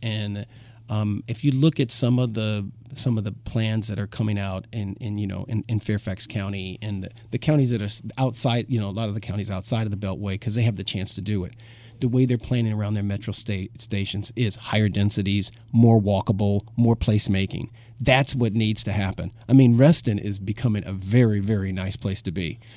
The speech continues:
Um, and that's the kind of, that's, that's the kind of focus that you need to have, and not everything car oriented. And, and, you know, that's been the history of Fairfax, and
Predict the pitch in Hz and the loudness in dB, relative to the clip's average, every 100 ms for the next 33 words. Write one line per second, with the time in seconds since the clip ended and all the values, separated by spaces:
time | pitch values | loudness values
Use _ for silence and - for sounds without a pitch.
0 | - - 95 95 92 85 120 113 107 - | -20 -10 -6 -2 -2 -4 -2 -2 -2 -6
1 | - - 117 127 147 147 - 127 - 107 | -16 -8 -2 0 0 -2 -4 -4 -4 -6
2 | 104 104 101 98 - - 107 110 113 - | -6 -6 -6 -8 -10 -14 -10 -10 -10 -4
3 | 139 - - 139 - - 107 - 113 107 | -4 -2 -2 -2 -4 -4 -6 -4 -6 -4
4 | - 101 104 101 90 95 107 85 87 - | -4 -4 -4 -4 -4 -4 -4 -4 -8 -14
5 | - - - 120 117 123 135 123 117 107 | -20 -8 2 4 6 4 4 2 0 0
6 | 104 101 - 101 98 98 98 90 90 107 | -4 -4 -4 -4 -6 -8 -8 -8 -10 -6
7 | 101 101 98 - 110 104 131 110 107 131 | -4 -4 -4 -6 -6 0 2 2 0 -2
8 | - 147 127 156 - 220 135 - 101 104 | 2 4 6 4 2 2 2 2 -4 -4
9 | 92 87 - 110 104 101 | -8 -8 -8 -4 -4 -4